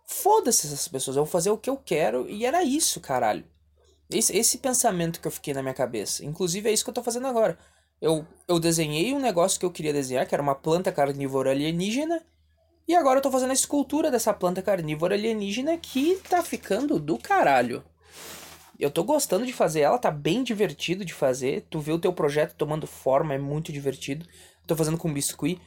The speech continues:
E, cara, tá do caralho. Eu tô me divertindo demais isso aqui. Só que hoje tá foda, por quê? Porque eu tô dopado. Por isso que eu tô tomando café.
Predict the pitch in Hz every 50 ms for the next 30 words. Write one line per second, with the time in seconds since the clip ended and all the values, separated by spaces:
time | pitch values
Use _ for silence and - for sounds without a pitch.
0 | _ _ - - - - - - _ _ _ - - _ _ - 143 147 147 143
1 | 143 139 139 135 131 131 127 127 123 127 123 123 - - 262 262 165 139 - 127
2 | 123 123 - 127 165 254 285 185 123 113 131 139 127 127 - 135 160 196 226 220
3 | 175 165 156 156 143 - - 175 214 226 175 175 226 294 285 185 143 139 131 131
4 | 131 - - 127 - - 113 110 117 - - - 180 185 190 - - 214 - 262
5 | 294 311 320 - 208 190 196 214 214 - - 269 262 - - 190 202 202 240 220
6 | - - 214 - - 139 - - - 226 214 - 233 220 214 269 269 - - -
7 | - - 180 - - - - 175 - - 240 - 262 240 233 208 185 175 151 -
8 | - 139 120 -